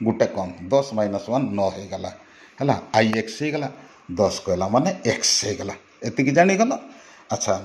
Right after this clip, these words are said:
ମୁଁ ଆପରେ କିଛି ସଂଖ୍ୟା ତମକୁ ଦଉଛି, ତମେ ତାକୁ ଏଇ,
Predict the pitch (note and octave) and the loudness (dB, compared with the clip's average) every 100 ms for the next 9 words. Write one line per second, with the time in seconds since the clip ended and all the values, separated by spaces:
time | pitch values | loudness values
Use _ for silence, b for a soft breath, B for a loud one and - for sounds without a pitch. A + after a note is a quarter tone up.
0 | G2+ C3+ F#3+ E3 - B2+ C3+ E3+ F3 D#3 | 0 4 4 2 2 2 4 2 0 -6
1 | F#3 F3 - A#2+ - D#3+ D#3+ D#3 D3 C3+ | -8 -6 -4 -6 0 0 2 0 0 2
2 | C#3+ E3+ G3+ C4 B B B - G#2 A#2+ | 4 2 0 -6 B B B 2 4 6
3 | B2 A#2+ - D#3 F3+ - A#2 A2 G#2 F#2 | 4 0 0 0 0 0 4 6 6 4